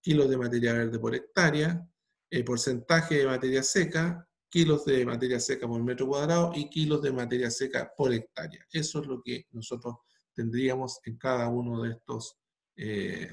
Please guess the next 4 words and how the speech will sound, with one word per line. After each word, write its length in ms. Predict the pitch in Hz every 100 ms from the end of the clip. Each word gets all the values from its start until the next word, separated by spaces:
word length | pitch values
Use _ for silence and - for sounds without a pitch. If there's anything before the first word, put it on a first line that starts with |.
| -
sistemas. 760 | - - 120 - 131 95 104 - _ _ _
Ahora, 360 | - 143 131 -
¿por 220 | 147 -
qué 420 | - 214 196 -